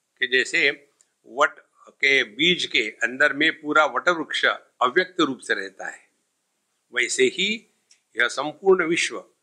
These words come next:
हम में ही अव्यक्त रूप से है, और ये है केवल आनंद स्वरूप।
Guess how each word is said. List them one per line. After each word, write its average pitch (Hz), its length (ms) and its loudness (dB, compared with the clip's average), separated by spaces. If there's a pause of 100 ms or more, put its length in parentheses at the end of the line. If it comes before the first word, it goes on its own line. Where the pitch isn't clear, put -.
(400)
हम 180 140 -2
में 196 200 4
ही 135 380 -2
अव्यक्त 131 380 -2
रूप 120 220 -4
से 113 280 -10
है, 202 300 2
और 123 140 0
ये 139 340 0
है 160 80 2
केवल 143 360 -4 (100)
आनंद 117 400 -8
स्वरूप। 95 560 -18